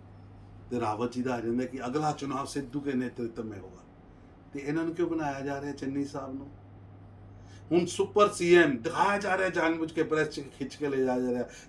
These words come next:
कड़े मंदिर च मत्था टेकना है, किन्ने बजे टेकना है, कड़ा मंत्री बनेगा, कौन नहीं बनेगा, चेयरमैन ला दिओ, आऊं ला दिओ।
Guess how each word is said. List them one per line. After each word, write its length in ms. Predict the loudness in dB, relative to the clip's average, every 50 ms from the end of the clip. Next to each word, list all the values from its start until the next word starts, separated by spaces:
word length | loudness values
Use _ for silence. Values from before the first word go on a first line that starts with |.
| 4
कड़े 180 | 6 6 8 8
मंदिर 300 | 6 6 6 6 6 4
च 80 | 4 4
मत्था 300 | 2 2 2 2 0 2
टेकना 300 | 2 2 2 2 0 -2
है, 60 | -2
किन्ने 340 | -2 -2 2 4 4 6 6
बजे 180 | 6 4 4
टेकना 400 | 4 4 2 0 2 2 2 2
है, 100 | 0 0 -4 -12 -12 -2 4
कड़ा 200 | 10 12 12 12
मंत्री 360 | 12 8 4 4 6 6 8
बनेगा, 360 | 8 8 6 6 6 4 4
कौन 340 | 4 2 0 -2 0 0 2
नहीं 180 | 4 4 4 6
बनेगा, 340 | 6 4 4 4 6 4 4
चेयरमैन 540 | 4 6 6 6 6 8 8 6 6 8
ला 180 | 8 8 8 6
दिओ, 120 | 6 4
आऊं 220 | 6 4 4 6 8
ला 140 | 6 6 6
दिओ। 160 | 6 2